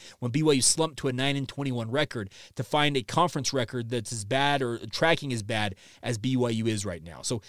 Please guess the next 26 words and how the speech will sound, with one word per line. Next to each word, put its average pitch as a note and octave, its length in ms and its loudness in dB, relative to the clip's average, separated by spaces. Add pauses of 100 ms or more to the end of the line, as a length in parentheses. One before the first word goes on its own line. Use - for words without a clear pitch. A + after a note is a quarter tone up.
(260)
I E3 80 8
don't G#3+ 120 2
think F#3+ 140 2
I E3 40 4
can - 120 -8
give E3 120 4
him D#3 60 -2
any C#3+ 80 0
higher D3+ 220 2
than B2+ 140 0
a A2 40 -2
B B2+ 140 -4
minus. B2 320 0
I'd B2 60 -4
probably C3 240 0
actually G#2+ 240 -4
probably A2 220 -4
give G#2+ 100 -4
him, G#2 40 -6
like, G2 120 -8
a - 40 -10
C B2 320 -2
or G#2 80 -4
a F#2+ 40 -6
C G#2 280 -4
plus, A#2+ 460 -2